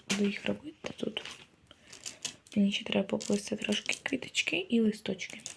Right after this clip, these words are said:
І скласти, е, цей, приклеїти його все на ободочок.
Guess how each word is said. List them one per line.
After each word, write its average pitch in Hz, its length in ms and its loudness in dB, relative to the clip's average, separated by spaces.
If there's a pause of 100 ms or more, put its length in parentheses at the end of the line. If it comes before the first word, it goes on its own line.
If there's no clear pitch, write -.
І 262 100 6
скласти, 214 580 0 (1400)
е, 196 380 2
цей, 185 360 -4 (720)
приклеїти 202 460 4
його 185 120 6
все 190 200 -2
на 190 100 2
ободочок. 190 580 -2